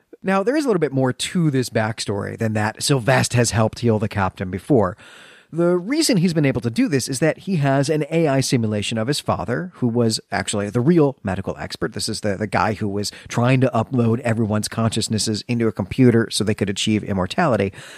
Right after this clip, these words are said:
And we'll talk more about this in the next segment, but what it boils down to is that in order for Sylvestre to heal the captain,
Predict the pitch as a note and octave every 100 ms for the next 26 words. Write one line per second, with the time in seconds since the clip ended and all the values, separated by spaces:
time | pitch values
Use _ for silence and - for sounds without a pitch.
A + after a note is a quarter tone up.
0 | - - A#3 B3+ C4+ F3 E3 C#3 B2 A#2+
1 | C3 - G#2+ G2+ F#2+ - E3+ A2 G2 -
2 | C#3 - - E3+ B3 A3 D#3 D#3+ C#3 A#2+
3 | A#2 B2 A#2+ G2 F#2+ G#2 G#2 G#2+ D3 D#3+
4 | F3 G3+ G3 - D3 C#3 - A2 A2 G#2
5 | - A2+ - G#3+ C3+ - F#2+ E2+ F#2 E2+